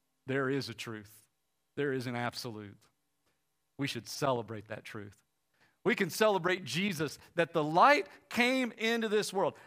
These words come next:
I think one of the saddest verses in the Bible is in John when it says, "And the light came into the world, uh, and came to its own, and its own did not receive him." <sighs>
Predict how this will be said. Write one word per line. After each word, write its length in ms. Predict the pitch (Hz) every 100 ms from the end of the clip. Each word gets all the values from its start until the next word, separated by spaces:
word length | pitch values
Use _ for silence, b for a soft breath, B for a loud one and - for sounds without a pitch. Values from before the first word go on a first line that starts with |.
| B
I 120 | 247
think 200 | 240 214
one 120 | 190
of 40 | 160
the 100 | 160
saddest 760 | - - 196 208 220 226 - -
verses 580 | 139 175 196 - 180 147
in 120 | 151
the 80 | 135
Bible 380 | 117 104 113 113
is 100 | 117
in 160 | 131
John 360 | 113 123 123 123 B B B
when 160 | 135
it 120 | 135 -
says, 300 | - 131 - B B _
"And 160 | 143 135
the 80 |
light 280 | 131 143 165
came 140 | 160 151
into 100 | 139
the 60 |
world, 360 | 120 120 117 110 b b _
uh, 200 | 123 113
and 300 | - 123 131
came 220 | - 151 165
to 180 | 160
its 140 | 135 -
own, 400 | - 113 107 113 _ _ _ _ _
and 120 | 120 110
its 140 | 110
own 480 | - 131 135 143 147 _ -
did 220 | 117 127 127
not 340 | 113 101 - _ _
receive 400 | - 101 - 90 -
him." 140 | 92 _ _ _ _ _ _ _ _ _ _ _ _ _ _ _ _ _ _
<sighs> 80 | _